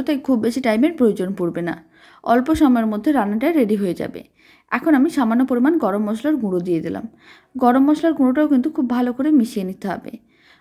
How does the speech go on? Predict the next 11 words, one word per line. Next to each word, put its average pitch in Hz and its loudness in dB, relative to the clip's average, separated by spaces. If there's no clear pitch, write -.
গরম 254 4
মশলার 285 2
গুঁড়োটা 277 2
খুব 302 -2
ভালো 240 0
করে 285 -2
মিশিয়ে 254 2
নেওয়ার 220 2
পরে 226 -4
এখন 226 -2
আমি 240 4